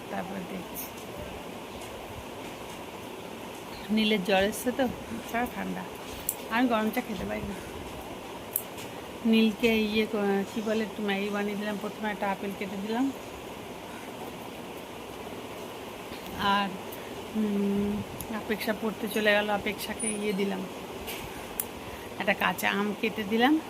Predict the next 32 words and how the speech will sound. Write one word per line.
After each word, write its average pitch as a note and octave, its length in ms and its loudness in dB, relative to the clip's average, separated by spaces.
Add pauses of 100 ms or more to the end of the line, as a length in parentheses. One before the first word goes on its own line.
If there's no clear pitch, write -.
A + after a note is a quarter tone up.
(880)
আর G3+ 140 -4 (260)
শসা G3+ 300 -2
কাটলাম। G3 480 0
শসাটা G#3+ 420 -2
আমিই A#3+ 240 6
খেয়েছি B3+ 320 2
বেশিরভাগ, G3 520 -4 (2000)
আর G#3 200 2
ওকে G3 200 0
আম G3 180 4 (100)
কেটে F#3+ 180 0
দিয়েছি। G3+ 400 -2
আম G3+ 260 2
আমিও G#3 440 4
খেয়েছি, F#3+ 340 -4
কাঁচা F#3+ 320 0
আম G3 120 -2
একটু G3 280 -6
একটু, - 220 -8 (720)
তাই G3+ 160 4
জন্য A#3+ 160 6
চাটা G#3+ 280 4
একটু G#3 160 0
দেরি G3 240 2
করে G#3 180 -2
খাচ্ছি, G3+ 300 -4
না G3+ 120 0 (100)
তো A3 60 2
আমি G#3+ 180 2
আরও G3 200 2
আগে F#3 360 2
খেতাম। F3+ 240 -6